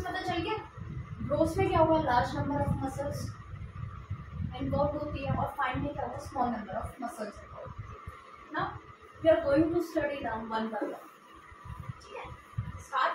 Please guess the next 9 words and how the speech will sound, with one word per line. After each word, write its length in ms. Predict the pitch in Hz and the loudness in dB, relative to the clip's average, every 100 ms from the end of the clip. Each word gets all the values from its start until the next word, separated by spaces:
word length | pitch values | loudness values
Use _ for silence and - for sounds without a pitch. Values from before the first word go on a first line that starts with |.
| 339 | 2
करेंगे 300 | 277 262 262 | 0 0 -4
हम 140 | 233 | -6
पहले 260 | 208 190 190 - - - - - - - 214 | -4 -6 -6 -8 -14 -14 -12 -12 -14 -16 -6
gross 380 | 254 277 320 - | 2 4 4 2
motor 340 | 269 226 - 214 | 0 0 0 -2
development, 600 | - - - - - - 659 - - - - - - - - - - - 208 | 2 2 0 -4 -6 -6 -6 -14 -14 -18 -16 -12 -12 -12 -16 -10 -8 -8 -8
Gross 260 | 214 233 - 220 | -6 -6 -6 -8
motor 300 | - - - - - | -6 -4 -4 -6 -8
development। 500 | - - 160 - | -8 -8 -8 -8